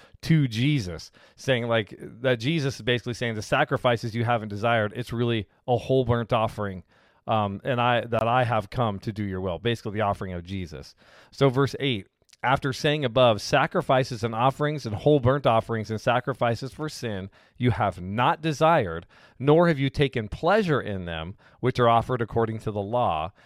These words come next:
Then he said, 'Behold, I have come to do your will.'" He actually quotes an Old Testament passage and then exegetes that very passage.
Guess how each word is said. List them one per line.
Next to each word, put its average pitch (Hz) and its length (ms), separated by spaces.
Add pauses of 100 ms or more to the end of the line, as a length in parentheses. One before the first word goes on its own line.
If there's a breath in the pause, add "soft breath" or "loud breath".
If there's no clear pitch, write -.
(160 soft breath)
Then 156 380
he 156 160
said, 107 400
'Behold, 151 520
I 139 100
have 131 180
come 107 280
to 127 120
do 104 160
your 101 220
will.'" 131 300
He 101 100
actually 113 260
quotes 147 440
an 135 80
Old 123 180
Testament 123 460
passage 120 500
and 131 80
then 127 140 (120)
exegetes 110 640
that 101 220
very 101 240
passage. 110 500